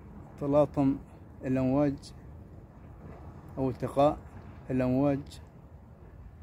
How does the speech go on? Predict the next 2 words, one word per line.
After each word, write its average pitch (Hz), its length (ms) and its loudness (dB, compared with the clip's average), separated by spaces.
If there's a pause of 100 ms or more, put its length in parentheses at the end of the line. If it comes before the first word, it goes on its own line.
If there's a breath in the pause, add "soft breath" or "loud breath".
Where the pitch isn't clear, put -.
(2750)
بخروج 143 440 2
المايه 120 540 4